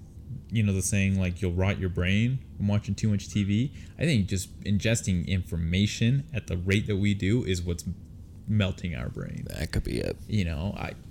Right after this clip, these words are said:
Speaker 1: I don't wanna just throw it all in, all my, you know, I don't wanna just put it all out there and be like, "Oh, that's why." But I just think that it, it's a huge contributor for sure.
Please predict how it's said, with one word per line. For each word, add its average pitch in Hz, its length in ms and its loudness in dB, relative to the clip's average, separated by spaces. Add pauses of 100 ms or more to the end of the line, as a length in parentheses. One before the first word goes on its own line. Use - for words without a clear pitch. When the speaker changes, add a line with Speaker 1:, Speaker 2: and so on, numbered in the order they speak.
(260)
Speaker 1:
I 113 60 -2
don't 131 140 6
wanna 107 300 2 (120)
just 104 220 -2
throw 104 200 6
it 95 80 6
all 92 240 4
in, 85 60 -2
all 90 240 0
my, 85 180 -4 (300)
you 92 100 -4
know, 87 120 -4 (1160)
I 107 40 -2
don't 98 120 0
wanna 90 140 -2
just 82 260 -8
put 92 160 -2
it 85 60 -2
all 82 160 -2
out 95 160 0
there 85 80 -2
and 85 80 -2
be 85 80 -2
like, 82 120 -2
"Oh, 95 120 4
that's 85 200 -4
why." 110 280 4
But 147 160 4
I 170 80 6
just 180 160 -2
think 113 140 4
that 107 120 6
it, 101 140 2
it's 107 120 0
a 104 60 2
huge 151 400 4
contributor 71 800 0
for 87 120 0
sure. - 380 -4